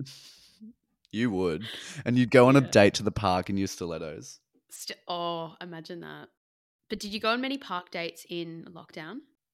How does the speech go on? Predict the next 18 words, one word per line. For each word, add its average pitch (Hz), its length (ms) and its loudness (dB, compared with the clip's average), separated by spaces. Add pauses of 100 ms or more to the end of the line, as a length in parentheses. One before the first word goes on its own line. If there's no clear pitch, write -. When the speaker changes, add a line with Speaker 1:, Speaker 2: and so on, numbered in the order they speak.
(120)
Speaker 1:
No. 90 380 0 (240)
No, 98 140 -4
I 98 100 2
didn't 95 160 -4
actually 90 240 -6
Speaker 2:
Mm. - 20 -6
Speaker 1:
go 85 60 -2
on 85 80 -4
any 82 140 -6
park 76 220 -10
dates, - 340 -10
no. 67 120 -12 (840)
And 104 140 -4
I 98 60 -2
was 98 160 -4
being 104 240 0
socially 101 400 -2
responsible. 92 840 -6